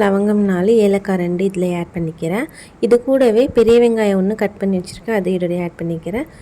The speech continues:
சின்ன வெங்காயம் பத்துலேருந்து பதினஞ்சு வெங்காயம் கட் பண்ணி இதில் ஆட் பண்ணிக்கோங்க. இப்போ நல்லா வதக்கிக்கோங்க. வெங்காயம் நல்லா பொன்னிறமாக வர வரைக்கும் நல்லா வதக்கிக்கோங்க. இப்போ கொஞ்சமாக உப்பு ஆட் பண்ணிக்கிறேன். நல்லா கலந்து விட்டுக்கோங்க.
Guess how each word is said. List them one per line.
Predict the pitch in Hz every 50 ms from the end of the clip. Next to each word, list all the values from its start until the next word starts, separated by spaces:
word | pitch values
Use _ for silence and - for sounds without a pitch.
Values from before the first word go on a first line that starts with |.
| - - - -
சின்ன | 233 240 247 262 262
வெங்காயம் | 254 247 226 208 196 202 233 285 - -
பத்துலேருந்து | 214 202 - - 214 214 208 208 208 202 -
பதினஞ்சு | 190 190 190 190 190 190 185 180
வெங்காயம் | 180 175 175 170 175 196 247 - -
கட் | 208 202 - -
பண்ணி | 190 190 185 196 214
இதில் | 202 185 190 185 180 175
ஆட் | 175 - -
பண்ணிக்கோங்க. | 175 170 165 160 - - 160 165 165 190 247 320 - - - - - - - -
இப்போ | - - 269 269 254
நல்லா | 220 202 202 214 220 214
வதக்கிக்கோங்க. | 202 180 196 202 - 220 214 - 196 185 170 165 160 185 240 302 - - - - - - - - - - - - - - -
வெங்காயம் | 226 226 240 247 254 254 262 269 254
நல்லா | 233 226 233 240 233 -
பொன்னிறமாக | 220 226 233 240 240 233 220 220 220 220 214
வர | 202 196 190
வரைக்கும் | 180 175 170 - 269 285 254
நல்லா | 214 202 202 196 196
வதக்கிக்கோங்க. | 180 175 180 - - 180 - - 170 170 165 175 208 277 311 - - - - - - - - -
இப்போ | - 285 277 -
கொஞ்சமாக | 233 226 214 226 226 233 233 226 214 202
உப்பு | - - 220 214
ஆட் | 202 196 - -
பண்ணிக்கிறேன். | 185 180 175 170 - 185 180 226 311 339 - - - - - - - - - - 269 254
நல்லா | 226 220 220 220 220 220
கலந்து | 202 202 208 208 214 208
விட்டுக்கோங்க. | 202 202 - 190 - - 175 175 170 180